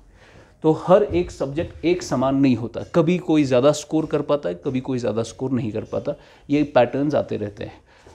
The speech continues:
अब पिछले कुछ टाइम से एंथ्रोपोलॉजी अच्छा कर रहा है, तो ये कब तक चलेगा हमें पता नहीं है। हिस्ट्री ये बोलती है कि ये चीज़ बदलती है,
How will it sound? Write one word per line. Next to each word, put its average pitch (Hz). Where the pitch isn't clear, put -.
अब 139
पिछले 185
कुछ 185
टाइम 170
से 165
एंथ्रोपोलॉजी 139
अच्छा 135
कर 131
रहा 127
है, 139
तो 127
ये 135
कब 135
तक 160
चलेगा 175
हमें 131
पता 240
नहीं 143
है। 131
हिस्ट्री 185
ये 175
बोलती 147
है 175
कि 202
ये 156
चीज़ 175
बदलती 107
है, -